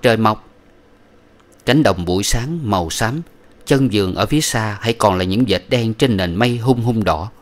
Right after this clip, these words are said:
Thục Nghi nói với chồng, "Cho xe chạy chậm đi anh, em muốn nhìn cánh đồng trống trải đó."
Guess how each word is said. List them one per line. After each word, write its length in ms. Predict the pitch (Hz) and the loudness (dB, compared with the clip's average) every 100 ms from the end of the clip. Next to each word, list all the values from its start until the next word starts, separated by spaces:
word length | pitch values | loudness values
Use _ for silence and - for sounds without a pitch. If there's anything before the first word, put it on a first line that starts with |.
| - - - - - - | -20 -20 -20 -20 -10 -4
Thục 220 | 104 110 | -2 2
Nghi 200 | 110 101 | 2 2
nói 160 | 107 | 2
với 180 | 139 135 | 2 0
chồng, 180 | 120 87 82 - - - - - - _ - _ - - | 2 -2 -4 -18 -20 -20 -20 -20 -20 _ -20 _ -20 -2
"Cho 160 | 151 | 0
xe 200 | 139 143 | 2 0
chạy 220 | 135 110 113 | 0 -2 0
chậm 280 | 117 107 | 0 0
đi 120 | 135 147 | 0 -2
anh, 180 | 139 131 - - - | -4 -10 -16 -18 -2
em 160 | 139 | 2
muốn 140 | 147 175 | 4 6
nhìn 180 | 117 113 | 4 2
cánh 200 | 147 151 | 0 2
đồng 240 | 110 110 | 0 0
trống 220 | 135 160 | 0 0
trải 240 | 165 104 123 | 0 0 2
đó." 240 | 139 | 0